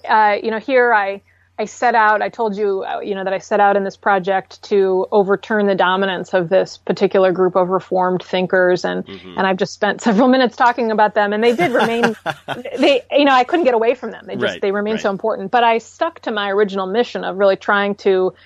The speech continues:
Speaker 1: trying to pay close attention to these other kinds of evangelicals. And I, I
Speaker 2: Mm-hmm.
Speaker 1: deliberately, uh, defined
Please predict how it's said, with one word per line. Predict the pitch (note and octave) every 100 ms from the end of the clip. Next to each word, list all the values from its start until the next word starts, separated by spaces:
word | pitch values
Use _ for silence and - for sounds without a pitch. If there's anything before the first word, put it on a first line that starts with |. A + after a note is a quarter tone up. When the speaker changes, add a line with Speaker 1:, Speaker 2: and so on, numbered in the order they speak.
| _ _ -
Speaker 1:
trying | D4 D4
to | A#3
pay | - A#3+ G#3 G3+ -
close | - B3 A#3+
attention | G#3+ A3+ A3 G3+
to | F#3+
these | G3 G3 -
other | A3+ A3+ G#3+ G3 F#3+ - _ _ _ -
kinds | - B3+ B3+
of |
evangelicals. | C4 B3+ C#4 F4 - - -
And | G#3+
I, | A#3 A#3
I | - A#3+ C4
Speaker 2:
Mm-hmm. | B3+
Speaker 1:
deliberately, | A#3 A3+ A#3+ B3+ A3 A3 G#3 G3 -
uh, | F#3+
defined | F#3 - G#3 - G#3+ A3 G#3+